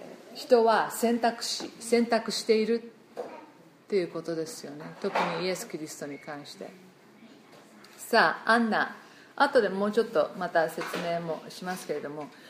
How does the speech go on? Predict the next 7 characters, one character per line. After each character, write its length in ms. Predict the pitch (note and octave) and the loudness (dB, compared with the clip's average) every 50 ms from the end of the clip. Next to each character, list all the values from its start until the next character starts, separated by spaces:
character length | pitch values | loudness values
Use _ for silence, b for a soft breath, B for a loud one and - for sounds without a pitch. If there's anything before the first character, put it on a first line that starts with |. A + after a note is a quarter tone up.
| B B B B B B | B B B B B B
ま 160 | A3 A#3+ A#3+ | 6 6 8
た、 320 | A#3+ C#4+ C#4+ C4+ - - - - - - - - - - - _ _ _ - - - | 8 8 6 6 6 2 -6 -14 -18 -20 -20 -20 -20 -20 -20 _ _ _ -12 -2 2
ア 160 | - C4 C4 | 2 4 4
セ 200 | C4 - D#4 D4+ | 4 2 2 4
ル 140 | D#4 D#4 B3 | 2 2 4
族 340 | C4+ B3+ A#3 A#3 A3+ G3 | 6 4 4 4 0 -4
の 300 | F3+ F#3 G3 G3+ F#3 G3+ | -2 2 2 0 0 -2